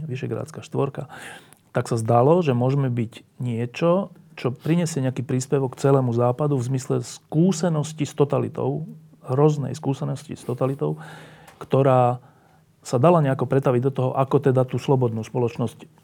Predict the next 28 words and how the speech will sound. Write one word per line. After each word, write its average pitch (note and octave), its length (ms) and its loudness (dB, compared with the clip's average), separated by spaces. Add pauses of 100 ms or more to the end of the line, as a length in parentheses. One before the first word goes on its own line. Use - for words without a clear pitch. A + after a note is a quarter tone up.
(120)
vylepšiť B2 520 0
a A#2+ 40 -10
tak. - 240 -20 (340)
A A#2 60 -10
teraz D3 240 0
je D#3+ 80 2
rok C3 160 2
dvetisícsedemnásť. C3 1200 -4 (1200)
A E3 80 -16
čo - 160 -2
zostalo A2+ 400 -2
z G#2+ 80 -2
V G#2+ 40 -2 (120)
štyri, A#2 360 -2 (280)
z - 160 -18
tých A#2+ 240 -4
jednotlivých B2+ 480 -2
krajín, C3+ 160 0
keď C#3+ 160 -2
si D3+ 160 -2
ich B2+ 60 0
zoberieme C#3+ 340 2
jednu D3+ 320 4
po D#3 80 -2
druhej A#2 480 -2
a B2 80 -2
ich B2 80 -2
reprezentantov? A2+ 1200 -4